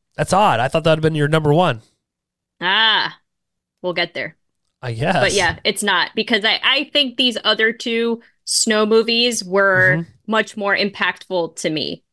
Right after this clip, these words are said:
Speaker 2: My top two.
Speaker 1: Okay.
Speaker 2: So, what's your number three?
Speaker 1: Okay. My number
Speaker 2: Or,
Speaker 1: three,
Speaker 2: yeah.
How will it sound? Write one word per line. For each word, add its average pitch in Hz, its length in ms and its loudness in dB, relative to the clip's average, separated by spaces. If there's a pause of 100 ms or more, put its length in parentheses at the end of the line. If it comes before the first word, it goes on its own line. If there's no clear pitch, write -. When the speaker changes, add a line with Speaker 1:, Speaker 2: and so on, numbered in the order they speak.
(540)
Speaker 2:
My 180 100 2
top 170 300 -6
two. 151 260 -6 (260)
Speaker 1:
Okay. 185 320 -8
Speaker 2:
So, 180 240 -8 (1300)
what's 208 240 -10
your 214 100 -4
number 185 240 -8
three? 170 360 -14
Speaker 1:
Okay. 190 420 -2 (380)
My 151 180 0
number 220 300 2
Speaker 2:
Or, 202 100 2
Speaker 1:
three, 214 460 2
Speaker 2:
yeah. 160 140 -6